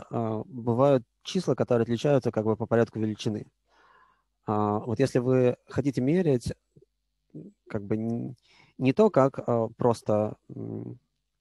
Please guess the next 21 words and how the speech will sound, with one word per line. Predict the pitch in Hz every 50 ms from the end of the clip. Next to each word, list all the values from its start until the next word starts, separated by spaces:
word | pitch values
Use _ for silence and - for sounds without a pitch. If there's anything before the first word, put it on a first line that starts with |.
| _ _ _ _ _ _ _ _ _ _ _ _ _ _ _ _ _ _ _ _ _ _ _ _ _ _
растет | - 120 113 107 - - - 117 110 107 - - - _ _ _ _ _ _ _ _ _ _ _ _ _ _ _ _ _ _ _ _ _ -
количество | - 110 110 - - 113
зараженных | 107 117 113 110 110 110 107 107 104
в | 107 113
день, | 107 101 95 92 - - _ _ - - - - _
а | - 110
то, | - - 151 160 175 185 185 170 156 139 127 - - 120 - 311
как | 302 - 156
бы, | 110 110 101 107 - _ _ _ _ -
грубо | 104 - 120 127 127 120
говоря, | 120 117 113 110
во | 110 110
сколько | - - 135 127 117 - 110
м-, | 110 - _ _ _
много | - 107 110 113 110 104 104 101 98 - -
раз | 107 107 101 98 -
оно | 101 98 101
становится | - - 104 101 104 107 - -
больше, | 104 98 101 - - - - - _ _ _ _ _ _ _ - - - - _ _ _ -
а, | - 113 110 107 107 107 - _ _ _
то, | - 120 123 139 143 143 147 147 139 131 120